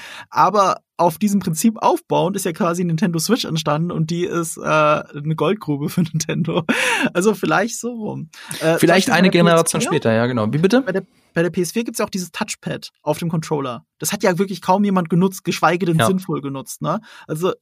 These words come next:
Speaker 1: eine der sinnvollsten Use Cases, die mir einfallen, war, glaube ich, Metal Gear Solid fünf, wo, wo, wo Kojima aus diesem, äh, Touchpad einfach zwei Knöpfe gemacht hat. Rechts und links. <laughs> Und so, „Hey,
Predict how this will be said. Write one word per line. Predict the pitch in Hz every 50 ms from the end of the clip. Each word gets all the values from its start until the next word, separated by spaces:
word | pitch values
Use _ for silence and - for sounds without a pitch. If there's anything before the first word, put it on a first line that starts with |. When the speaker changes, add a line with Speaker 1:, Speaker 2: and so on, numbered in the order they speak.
| _ -
Speaker 1:
eine | - 170 196 214 214
der | 185 160
sinnvollsten | 160 196 262 294 - - 202 220 233 226 - - - 277 269 220 - 160
Use | 180 226 285 - -
Cases, | - 170 165 165 - 185
die | - 190
mir | 185 139
einfallen, | - 131 196 294 226 - 156 160 170 160
war, | 160 160 170
glaube | - 165 160 185 214 214 214 160
ich, | 139 185 185 - -
Metal | 175 190 208 185
Gear | 185 165
Solid | 175 170 156 156 -
fünf, | - - 180 156 147 165 - - - - - -
wo, | - 156 170 170 -
wo, | - 151 165 160 127 117 151
wo | 156 151
Kojima | - - 185 185 185 196 185 160 143 156 226 233 - - - - _ -
aus | - 147 156 160 160 160 - -
diesem, | - 170 165 165 165 165 156
äh, | 156 - - 147 143
Touchpad | - - 226 - - - 190 175 185 - -
einfach | 175 196 214 208 202 -
zwei | - - 175 180 214
Knöpfe | - - 208 214 - 262
gemacht | 151 139 139 143 - -
hat. | - 123 - _ _ - -
Rechts | 185 185 190 -
und | 208 180 202
links. | 214 - - 131 - - - -
<laughs> | - - - - 480 453 294 -
Und | 170 180
so, | 180 190 170
„Hey, | 214 370 453 359